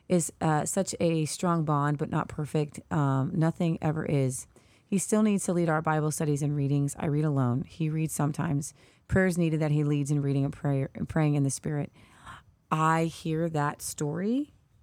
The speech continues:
all the time. All the time, all the time, all the time. And I'm, I'm, ki-, I, some,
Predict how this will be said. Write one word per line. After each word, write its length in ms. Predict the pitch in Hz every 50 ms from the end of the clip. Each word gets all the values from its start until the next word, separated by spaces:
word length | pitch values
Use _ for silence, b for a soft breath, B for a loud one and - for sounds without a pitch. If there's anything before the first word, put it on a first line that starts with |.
| _ _ _ _ _ _ _ _ _ - - _ - _ _ - - - - _ - _ _ _
all 500 | 170 160 160 156 160 156 156 147 147 147
the 140 | 156 160 -
time. 200 | - 139 127 - - _ _ _ _ _ _ _ _ _ _ _ _ _ _ -
All 180 | 202 208 214 202
the 80 | 190
time, 280 | - - 143 139 139 - -
all 140 | - 185 196
the 80 | 190 180
time, 220 | - 165 - -
all 80 | 151 -
the 80 | 165
time. 280 | - - 165 175 175 175 - B B B B B B B B B B _ -
And 420 | 170 165 160 160 160 165 160 147 - _ -
I'm, 180 | 180 170 - -
I'm, 180 | 180 180 170 165
ki-, 120 | - 185 185 - - - - - -
I, 60 | - 170
some, 300 | - - 214 208 -